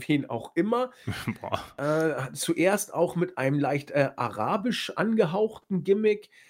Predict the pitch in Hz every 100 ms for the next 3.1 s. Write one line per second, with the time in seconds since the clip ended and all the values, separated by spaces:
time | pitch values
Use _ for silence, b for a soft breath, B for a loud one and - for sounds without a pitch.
0 | b b 147 262 - 302 285 - 302 269
1 | 254 247 233 403 - 320 240 135 123 143
2 | 127 131 113 101 - - - 127 127 127
3 | 120